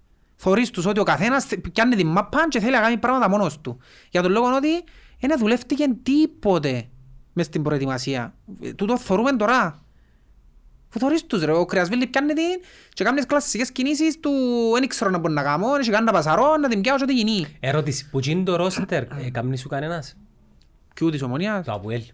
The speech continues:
Speaker 1: Για την Ομονία;
Speaker 2: Ναι.
Speaker 1: Ε, βεβαίως και κάμνω μου.
Speaker 2: Ποιος;
Speaker 1: Ο Κρεασβίλη έκαμνε μου.
Speaker 2: Ναι.
Speaker 1: Έκαμνε μου γιατί είναι ο παίχτης που λήφκεται η Ομόνια.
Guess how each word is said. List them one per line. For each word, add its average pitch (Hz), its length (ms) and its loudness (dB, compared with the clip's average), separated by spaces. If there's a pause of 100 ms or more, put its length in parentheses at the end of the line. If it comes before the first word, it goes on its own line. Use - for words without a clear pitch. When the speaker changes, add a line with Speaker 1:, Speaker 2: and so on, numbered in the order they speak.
(840)
Speaker 1:
Για 135 180 -4
την 127 100 -2
Ομονία; 160 520 -4
Speaker 2:
Ναι. 120 260 -4 (440)
Speaker 1:
Ε, 208 60 -4
βεβαίως 269 260 2
και - 120 -6
κάμνω 127 240 -4
μου. 117 120 -8 (120)
Speaker 2:
Ποιος; 131 300 -4 (380)
Speaker 1:
Ο 185 120 0
Κρεασβίλη 170 460 0
έκαμνε 240 300 2
μου. 123 260 -8 (1120)
Speaker 2:
Ναι. 202 100 -4
Speaker 1:
Έκαμνε 262 200 2
μου 262 100 4
γιατί 226 180 2
είναι 254 100 2
ο - 20 4
παίχτης 262 340 -2
που 214 120 -2
λήφκεται 247 460 0
η 208 40 2
Ομόνια. 135 500 -2